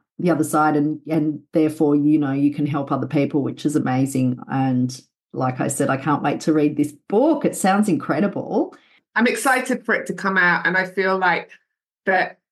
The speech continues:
Speaker 2: it is a point of difference to most of the sober books that are out there. It's got a different message, um, and goes quite a lot deeper into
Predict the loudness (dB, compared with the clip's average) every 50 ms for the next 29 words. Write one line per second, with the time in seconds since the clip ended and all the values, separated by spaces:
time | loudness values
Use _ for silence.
0 | _ _ -2 0 2 2 2 2 2 0 -2 -2 -2 -2 -2 -2 -4 -4 -4 -4
1 | -4 -2 -2 -4 -4 -4 -6 -10 -12 -12 -10 -2 0 2 2 4 2 2 0 -2
2 | -6 -4 -2 0 0 0 0 -2 -2 -2 -2 -2 0 0 0 0 0 0 -2 -2
3 | -2 -4 -4 -4 -2 0 2 2 0 0 -2 -2 -2 0 0 -2 -4 -2 0 0
4 | 0 0 0 -2 -2 -2 -4 -2 -2 -2 -2 -2 -2 0 0 0 0 -4 -8 -8
5 | -4 -2 0 2 2 2 0 0 -2 -2 0 0 0 0 0 -4 -4 -4 -2 0
6 | 0 0 0 0 -2 -2 -4 -4 -4 -4 -4 -4 -2 -2 -2 -2 -2 -4 -4 -4
7 | -4 -6 -4 0 0 0 0